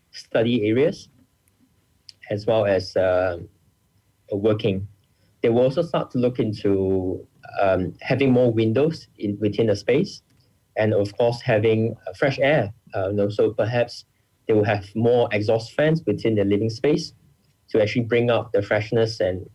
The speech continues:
you know, into the, uh, congested space. They will also start to maybe consider atrium space. You know, they used to have more atrium space in, uh,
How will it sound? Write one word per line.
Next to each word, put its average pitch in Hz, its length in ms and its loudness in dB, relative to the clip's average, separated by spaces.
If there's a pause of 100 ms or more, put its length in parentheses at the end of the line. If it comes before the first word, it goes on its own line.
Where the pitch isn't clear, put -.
(180)
you 104 80 -4
know, 95 160 -4
into 101 380 0
the, 95 240 2
uh, 92 180 2
congested 95 580 -2
space. - 440 -2 (1400)
They 113 100 2
will 107 100 4
also 113 280 2
start 123 300 -2
to 110 120 -4
maybe 117 280 0
consider 107 640 0
atrium 117 380 0
space. - 520 -4
You 104 60 -16
know, 104 160 -4
they 107 100 -4
used 147 300 0
to 123 80 2
have 98 180 -2
more 113 460 2
atrium 113 320 0
space 110 560 0
in, 92 400 -6
uh, 90 340 -2